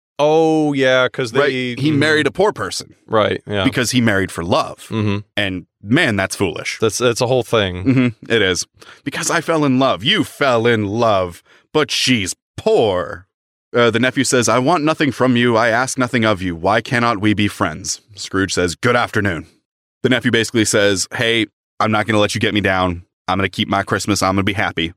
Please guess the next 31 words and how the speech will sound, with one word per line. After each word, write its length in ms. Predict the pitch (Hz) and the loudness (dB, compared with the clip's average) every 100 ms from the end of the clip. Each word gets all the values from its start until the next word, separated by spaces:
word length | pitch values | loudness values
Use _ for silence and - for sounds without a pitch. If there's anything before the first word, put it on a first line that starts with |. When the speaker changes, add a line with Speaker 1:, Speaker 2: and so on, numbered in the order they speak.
| _ - | _ -2
Speaker 1:
Right. 240 | 98 95 | 0 2
Speaker 2:
You're 160 | 117 107 | 2 2
welcome 340 | 101 98 107 | 2 2 2
to 60 | 104 | 2
join 240 | 98 92 90 | 4 2 2
me." 180 | 87 - _ _ | -2 -6 _ _
And 340 | - 92 92 80 - | -2 0 0 -2 -6
Scrooge 320 | - 101 85 | -2 -2 0
flips 240 | 95 87 | 0 0
and 80 | 90 | 0
says, 160 | 90 82 | -2 0
"Good 140 | 90 | 0
afternoon" 400 | 87 87 87 85 | 0 0 0 0
to, 80 | 87 | 0
like, 160 | 85 - | 0 0
every 260 | 85 87 | -2 -2
sentence. 520 | 82 87 90 90 - _ _ | 0 0 0 -2 -6 _ _
Speaker 1:
Right. 300 | 104 107 117 117 98 | -4 -2 -2 0 0
Speaker 2:
Yeah. 220 | 87 85 - _ _ _ - | 0 -4 -10 _ _ _ -6
Yeah. 160 | - - - - | -6 -6 -16 -20
Speaker 1:
<laughs> 240 | - _ | -20 _
"I 160 | 214 214 | -2 -2
said 540 | 185 - - 233 156 107 | 0 0 2 0 -2 -2
good 440 | 156 214 139 104 _ | 0 0 -2 -12 _
day, 320 | 285 311 240 151 | -2 0 0 0
sir." 520 | - - 123 98 - | 0 0 0 -2 -4
Speaker 2:
Exactly. 580 | 123 101 110 95 80 80 - _ - | -4 0 0 -2 -6 -10 -12 _ -4
That's 160 | 123 | 0
exactly 500 | 127 98 120 113 107 | -2 0 -2 0 -2
the 80 | 98 | -2
sentiment. 460 | - 85 82 80 | -2 -4 -4 -12